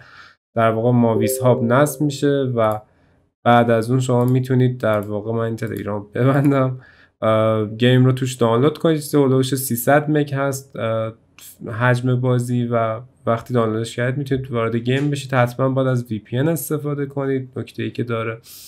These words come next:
وی پی ان چی می‌خواید استفاده کنید؟ همهٔ وی پی ان ها و پروتکل هایی که تو ایران جواب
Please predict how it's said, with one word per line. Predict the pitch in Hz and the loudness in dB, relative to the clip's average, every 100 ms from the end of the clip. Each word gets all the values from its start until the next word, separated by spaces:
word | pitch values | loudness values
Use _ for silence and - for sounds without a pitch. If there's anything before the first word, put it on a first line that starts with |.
| - - _ - | -18 -20 _ 0
وی | 139 | 2
پی | 139 | 4
ان | 147 | 4
چی | 151 - 165 | 4 0 0
می‌خواید | 160 143 135 131 | 2 4 2 2
استفاده | 131 135 131 131 131 | -2 -4 -2 0 0
کنید؟ | 131 139 143 | 0 -2 -2
همهٔ | 135 131 139 | 0 2 2
وی | 143 135 | 0 -2
پی | 127 | 0
ان | 123 | 2
ها | 135 | 2
و | |
پروتکل | 131 127 123 120 120 | 2 0 0 -2 -2
هایی | 120 135 | 0 -2
که | 135 | -2
تو | 135 123 | -4 -4
ایران | 117 123 | -2 0
جواب | 131 120 117 113 | 2 2 2 0